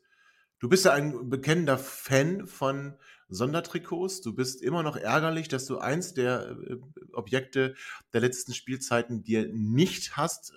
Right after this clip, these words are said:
holen wollen zu dem Zeitpunkt.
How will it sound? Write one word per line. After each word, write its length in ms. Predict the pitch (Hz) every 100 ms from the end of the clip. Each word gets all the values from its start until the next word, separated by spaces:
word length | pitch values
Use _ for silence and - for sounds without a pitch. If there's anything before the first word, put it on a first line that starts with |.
| 131
holen 440 | 127 147 147 147 - - - _ -
wollen 460 | 87 226 135 165 180
zu 160 | 156
dem 120 | 151
Zeitpunkt. 600 | 151 151 151 - 180 226